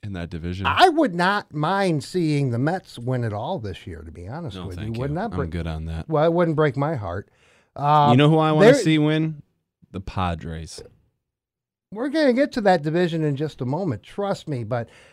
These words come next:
Speaker 2: after the Mets, eight games back is the, are the Phillies, and they're under five hundred. So the
Speaker 1: That's
Speaker 2: Mets
Speaker 1: what I
Speaker 2: are the
Speaker 1: said.
Speaker 2: only team.
Speaker 1: Only team above five hundred in that whole division.
Speaker 2: Yeah.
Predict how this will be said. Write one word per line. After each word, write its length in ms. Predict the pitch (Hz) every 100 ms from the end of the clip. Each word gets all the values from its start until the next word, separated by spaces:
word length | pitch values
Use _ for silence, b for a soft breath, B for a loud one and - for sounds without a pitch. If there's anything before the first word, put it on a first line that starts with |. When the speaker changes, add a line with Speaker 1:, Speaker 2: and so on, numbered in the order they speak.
| b -
Speaker 2:
after 420 | 196 320 330 320
the 120 | 220
Mets, 640 | 175 202 156 110 - - _ _ _ _ _ -
eight 320 | 226 302 -
games 420 | 208 240 208 123
back 380 | 110 185 226 220
is 140 | 165
the, 100 | 127 107 _
are 160 | 143 156
the 100 | 139
Phillies, 680 | - - 240 226 175 156 147
and 180 | 131
they're 220 | 139 247 180
under 220 | 185 160
five 280 | - 143 135
hundred. 400 | 147 131 - - _
So 80 | -
the 80 | 135
Speaker 1:
That's 100 | 131
Speaker 2:
Mets 140 | 175 226
Speaker 1:
what 100 | 220
I 20 |
Speaker 2:
are 40 |
the 80 | 180
Speaker 1:
said. 60 | 170
Speaker 2:
only 240 | 175 170
team. 460 | 147 208 175 110 85
Speaker 1:
Only 320 | - 220 214 196
team 420 | 180 214 208 196
above 360 | - 185 190 190
five 240 | 160 156 143
hundred 260 | 156 175
in 120 | 139 127
that 160 | 123
whole 160 | 120 127
division. 520 | 117 117 127 120 107
Speaker 2:
Yeah. 220 | 226 277